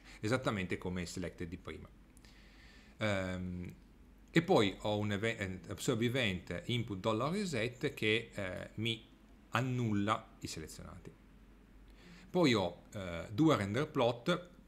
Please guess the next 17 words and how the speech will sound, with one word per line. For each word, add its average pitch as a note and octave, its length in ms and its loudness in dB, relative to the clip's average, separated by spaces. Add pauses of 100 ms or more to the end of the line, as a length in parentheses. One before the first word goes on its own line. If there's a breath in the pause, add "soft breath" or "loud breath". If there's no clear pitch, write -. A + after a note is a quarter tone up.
per - 120 -8
il F2 80 -6
plot F#2 160 -2
di F2 100 -6
sinistra G#2+ 500 -2 (180)
e - 80 -16
per E2+ 140 -6
il D#2+ 60 -8
plot E2 160 -8
di A#2+ 80 -4
destra. A#2+ 560 -2 (280 loud breath)
Quello C3+ 160 4
di B2+ 80 6
sinistra A#2 600 0
non G2+ 160 -4
ha, G#2+ 280 2
mm, F2+ 420 -4